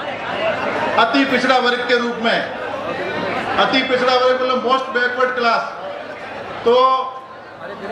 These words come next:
अभी हम उस पाँच परसेंट आरक्षण का पूर्ण रूप से उपयोग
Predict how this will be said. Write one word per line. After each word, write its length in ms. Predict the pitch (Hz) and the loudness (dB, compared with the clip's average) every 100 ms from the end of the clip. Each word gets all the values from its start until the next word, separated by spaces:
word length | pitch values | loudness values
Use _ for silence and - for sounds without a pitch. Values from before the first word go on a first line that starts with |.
| 233 - 220 240 247 240 226 | -6 -4 -4 -2 -4 0 2
अभी 300 | 233 285 269 | 4 4 4
हम 220 | 262 269 | 2 0
उस 80 | 262 | -2
पाँच 360 | 226 240 269 | 0 2 2
परसेंट 480 | 269 269 262 277 277 | 0 -2 -2 0 2
आरक्षण 400 | 254 262 - 269 | 2 0 -2 -4
का 320 | 262 - 226 285 - - - - 196 220 - 220 214 226 | -2 0 2 0 -2 -12 -14 -12 -12 -10 -10 -10 -8 -4
पूर्ण 500 | 220 233 262 277 269 | -2 2 4 4 2
रूप 200 | 269 262 | -2 -6
से 420 | 269 277 277 277 - - - - - - 240 | 0 2 2 0 -2 -8 -12 -12 -12 -10 -8
उपयोग 480 | 240 269 277 277 | -2 4 6 4